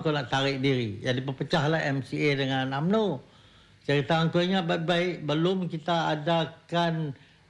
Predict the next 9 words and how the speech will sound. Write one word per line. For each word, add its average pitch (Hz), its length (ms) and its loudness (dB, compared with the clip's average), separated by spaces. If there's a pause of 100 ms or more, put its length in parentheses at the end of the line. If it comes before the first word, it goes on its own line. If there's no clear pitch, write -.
(140)
pilihan 156 460 2
raya, 160 400 2
kita 156 320 -2
telah 151 320 -2 (340)
buat 151 400 0
satu 151 240 -4
manifesto 139 840 0 (580)
yang 147 240 2
semua 190 560 2